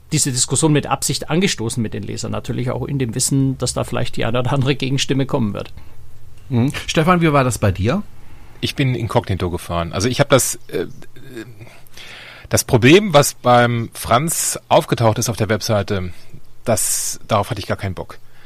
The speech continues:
Speaker 3: Äh, mir war <laughs> klar, dass viele Menschen das anders sehen als ich und ich kann das absolut verstehen.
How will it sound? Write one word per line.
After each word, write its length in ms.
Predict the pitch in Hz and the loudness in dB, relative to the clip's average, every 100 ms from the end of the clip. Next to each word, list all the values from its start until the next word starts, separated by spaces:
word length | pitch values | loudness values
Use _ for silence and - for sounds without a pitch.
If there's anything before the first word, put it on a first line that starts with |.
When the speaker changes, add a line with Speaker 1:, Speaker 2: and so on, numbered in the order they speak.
| - - - - | -16 -16 -12 -6
Speaker 3:
Äh, 100 | 104 | -4
mir 240 | 104 107 | 0 4
war 140 | 120 113 | 6 6
<laughs> 100 | 147 | 2
klar, 500 | 123 107 113 156 185 - - - - - | 2 4 6 4 0 -8 -12 -12 -12 -2
dass 480 | 123 117 - - - - | 0 0 -2 -6 -10 -12
viele 340 | - - 156 | -6 0 0
Menschen 460 | 147 139 151 156 139 | 2 0 0 -2 2
das 260 | 117 - 117 | 0 0 -2
anders 300 | 131 165 - | 0 0 0
sehen 160 | 180 | 0
als 120 | 170 | -2
ich 220 | 185 190 - | -2 -4 -4
und 240 | 127 - | -6 -6
ich 160 | 123 - | -8 -6
kann 160 | - | 2
das 200 | 127 - | 2 2
absolut 340 | 135 - 180 - | -4 -4 -4 -2
verstehen. 500 | 139 - 113 160 | -4 -2 -2 -2